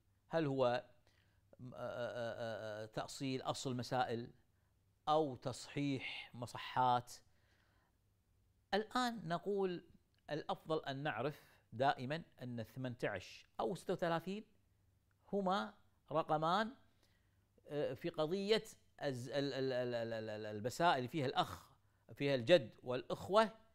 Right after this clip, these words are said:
ومعهم صاحب فرض. هذه المسألة أمامنا، لنا صاحب فرض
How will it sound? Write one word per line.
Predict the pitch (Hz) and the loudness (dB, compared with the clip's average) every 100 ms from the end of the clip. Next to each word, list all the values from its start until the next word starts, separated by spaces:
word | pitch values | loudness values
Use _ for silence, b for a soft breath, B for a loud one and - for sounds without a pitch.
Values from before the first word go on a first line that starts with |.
| _ _ _ _ _ _ | _ _ _ _ _ _
ومعهم | 127 143 190 135 175 | -2 2 2 2 -2
صاحب | - 123 104 | -2 -4 -6
فرض. | 90 85 87 - _ _ _ _ _ _ - | -10 -12 -12 -20 _ _ _ _ _ _ -2
هذه | - 262 277 | 8 8 10
المسألة | 285 202 214 196 214 - | 4 6 8 8 6 4
أمامنا، | 185 233 180 156 202 262 - _ _ _ _ _ _ _ _ _ _ _ _ _ _ _ - | 6 8 8 6 4 0 -12 _ _ _ _ _ _ _ _ _ _ _ _ _ _ _ 2
لنا | 165 240 190 143 | 4 8 6 6
صاحب | - 214 208 185 | 6 8 8 4
فرض | - 220 170 | 8 8 8